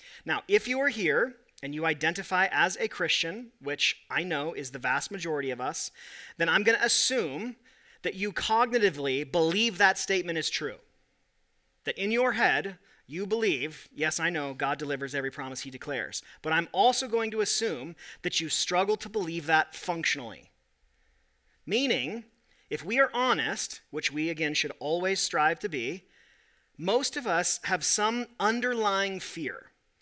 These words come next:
that somehow God's promises are actually dependent on us. Meaning that you and I have to perform in a specific way,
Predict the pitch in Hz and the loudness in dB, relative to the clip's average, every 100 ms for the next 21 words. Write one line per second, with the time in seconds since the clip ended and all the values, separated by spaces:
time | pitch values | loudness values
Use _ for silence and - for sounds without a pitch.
0 | _ _ 160 175 - - 233 277 233 220 | _ _ -4 2 2 4 2 0 2 2
1 | 214 160 175 180 - - 175 170 160 - | 2 2 2 2 -2 -2 0 2 0 -6
2 | 110 151 - - - - 156 - 160 196 | -8 -10 -12 -14 -20 -4 -2 6 6 6
3 | - 220 226 196 - 190 170 123 117 - | 4 0 -2 -4 -2 -4 -2 -6 -10 -14
4 | _ _ - 143 135 135 123 87 - - | _ _ -10 -8 -6 -2 -2 -2 -4 -4
5 | - _ _ _ _ _ _ _ _ _ | -6 _ _ _ _ _ _ _ _ _
6 | _ _ - 226 262 135 143 160 - - | _ _ -2 0 0 -2 -4 -8 -14 -14
7 | - 170 165 175 247 262 185 185 180 - | 0 0 2 -2 2 4 4 4 2 0
8 | - 175 - - 220 156 147 156 151 - | -4 -6 -6 0 2 2 0 0 0 -2
9 | 156 185 202 175 139 110 160 214 | -4 -4 -6 -4 -4 -2 -4 -10